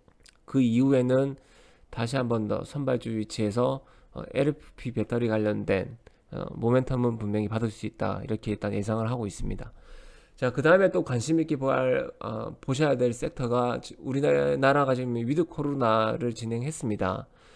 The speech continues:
근데 이제 그 위드 코로나를 진행한 다른 각, 어, 나라별을 보면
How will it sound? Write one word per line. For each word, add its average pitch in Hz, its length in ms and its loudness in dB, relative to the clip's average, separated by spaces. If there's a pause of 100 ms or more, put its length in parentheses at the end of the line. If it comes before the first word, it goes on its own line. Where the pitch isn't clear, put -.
(380)
근데 165 260 4
이제 147 400 8
그 120 80 -2
위드 127 360 2
코로나를 139 960 4
진행한 120 640 4
다른 120 540 2 (220)
각, - 320 -2 (400)
어, - 180 -4
나라별을 123 680 6
보면 117 520 2